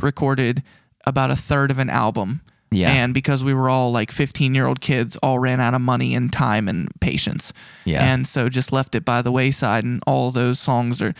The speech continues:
Speaker 1: the only remnants of 'em are on YouTube at live videos and stuff.
Speaker 2: Yeah.
Speaker 1: Um, and they weren't really written with excellence anyway, but
Speaker 2: Yeah.
Speaker 1: they were complicated for our age and stuff. So it's, it was still kind of impressive. But, um, then the next,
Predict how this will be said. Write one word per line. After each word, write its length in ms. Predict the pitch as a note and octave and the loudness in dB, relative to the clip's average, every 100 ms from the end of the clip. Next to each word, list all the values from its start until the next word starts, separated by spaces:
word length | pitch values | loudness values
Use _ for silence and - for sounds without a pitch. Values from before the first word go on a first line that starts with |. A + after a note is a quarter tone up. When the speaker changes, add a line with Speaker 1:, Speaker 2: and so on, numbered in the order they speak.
| - - | -10 0
Speaker 1:
the 140 | C#3 | 2
only 220 | C3+ C3+ | 2 2
remnants 400 | C3+ C3+ C3 C3+ | 2 2 0 0
of 120 | C3+ C3 | 0 0
'em 120 | C3 | 0
are 100 | B2+ | 2
on 200 | B2+ C3 | 0 2
YouTube 400 | C3 C3 - C3 | 2 2 0 0
at 80 | B2+ | 0
live 280 | B2+ A#2+ B2 | 0 0 0
videos 500 | C3 B2+ A#2 A#2+ B2 | 0 0 2 0 0
and 140 | A#2 C3+ | -2 -2
stuff. 340 | A#2+ A#2+ - - | 0 -2 -4 -2
Speaker 2:
Yeah. 320 | F#2 F#2 F2+ - | 2 2 0 -2
Speaker 1:
Um, 540 | C#3 C3+ B2+ B2+ C3 - _ _ _ _ _ _ _ _ _ _ - | 0 2 2 0 -4 -6 _ _ _ _ _ _ _ _ _ _ -2
and 140 | C3+ | 0
they 80 | C3 | 0
weren't 180 | B2 D2 | 0 0
really 360 | G2 F#2+ - - - | 0 -2 -4 -10 -4
written 240 | - C#2 | -2 -2
with 160 | F#2 - | -2 -2
excellence 440 | - - - B2+ B2 | -2 -4 -4 -2 -2
anyway, 380 | G#2+ A2 A#2+ | -2 -2 0
but 100 | G2 | 0
Speaker 2:
Yeah. 260 | G#2+ F#2 A2 C#3 | 2 2 0 0
Speaker 1:
they 160 | E3+ | 0
were 180 | D#3 D3+ | 2 0
complicated 680 | - D#3+ D#3+ C3+ C3+ B2 B2 | 0 0 0 -2 0 0 -2
for 120 | B2+ | -2
our 160 | B2 A#2+ | 0 2
age 220 | B2 A#2+ | 0 0
and 140 | A2+ | -4
stuff. 240 | - - - | -4 -4 -2
So 200 | - - | -2 -2
it's, 240 | - C3+ | -4 -2
it 80 | - | -2
was 120 | C#3+ | -2
still 200 | - D3 C3 | 0 -4 -2
kind 200 | B2+ B2 | -2 -2
of 80 | |
impressive. 480 | D#3+ - C#3+ B2 B2+ | -4 -4 -2 -2 -2
But, 200 | B2 A#2+ - - - - - | -2 -2 -6 -20 -20 -10 -2
um, 340 | C3 C3 B2+ | 0 0 0
then 160 | B2+ C3+ | 0 0
the 80 | B2+ | 2
next, 380 | C#3+ D#3+ - | 2 0 -6